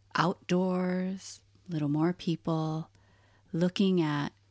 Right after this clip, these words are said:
goods made by your neighbors and local artisans. Maybe that's the next thing.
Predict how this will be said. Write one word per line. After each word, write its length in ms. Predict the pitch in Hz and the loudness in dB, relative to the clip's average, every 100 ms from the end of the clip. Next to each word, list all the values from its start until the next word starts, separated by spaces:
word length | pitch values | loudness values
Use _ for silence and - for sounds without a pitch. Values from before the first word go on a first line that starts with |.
| _ _ _ 196 | _ _ _ -10
goods 420 | - 285 320 - 214 | 0 2 2 0 2
made 340 | 208 214 190 | 4 2 2
by 320 | 175 175 175 | 2 4 2
your 220 | 175 151 | 2 2
neighbors 540 | 143 160 190 196 190 175 | 2 2 2 0 -2 -2
and 160 | 135 | 0
local 360 | 143 175 180 165 | 0 0 -2 -4
artisans. 880 | 131 127 120 - - - - - - | -4 -6 -6 -8 -10 -12 -14 -18 -14
Maybe 240 | 180 139 170 | -6 -2 0
that's 280 | 214 285 - | 0 0 -2
the 120 | 147 | -2
next 300 | 131 - - | -2 -6 -12
thing. 180 | - | -10